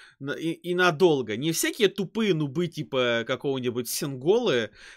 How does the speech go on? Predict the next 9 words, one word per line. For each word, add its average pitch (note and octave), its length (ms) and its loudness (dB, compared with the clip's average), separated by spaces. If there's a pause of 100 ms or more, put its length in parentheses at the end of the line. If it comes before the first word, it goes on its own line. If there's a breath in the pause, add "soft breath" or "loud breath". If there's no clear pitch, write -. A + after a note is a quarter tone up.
которые C#3+ 500 2
за D3 140 2
три D#3 220 -2
сезона D#3 560 -2
вышли C3+ 380 -4
в B2+ 80 -2
вышку, C#3+ 360 -2
чтобы B2+ 280 -4
потом C3 500 -4